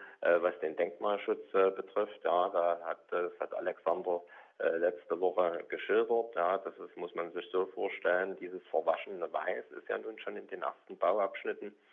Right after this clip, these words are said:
äh, drangekommen an die Balken. Und, äh, äh, das, äh, verwaschene Blau, es ist also jetzt kein, nicht dieses L O K-Blau,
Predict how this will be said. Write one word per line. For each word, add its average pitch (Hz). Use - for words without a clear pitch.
äh, 92
drangekommen 104
an 92
die 98
Balken. 95
Und, 87
äh, 90
äh, -
das, 87
äh, 82
verwaschene 87
Blau, 92
es 98
ist -
also 87
jetzt 87
kein, 87
nicht -
dieses 87
L 92
O 87
K-Blau, 110